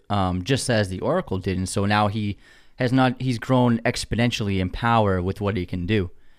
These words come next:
And while this is happening, uh, the, the captains of the ships decide two of them will travel to Zion to help defend the city, and then Neo and Trinity will take the third one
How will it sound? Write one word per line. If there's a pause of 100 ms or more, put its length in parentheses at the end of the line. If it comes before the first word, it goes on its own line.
(140)
And
while
this
is
happening, (420)
uh, (600)
the,
the (420)
captains
of
the
ships
decide (380)
two
of
them
will
travel
to
Zion
to
help
defend
the
city,
and
then
Neo
and
Trinity
will
take
the
third
one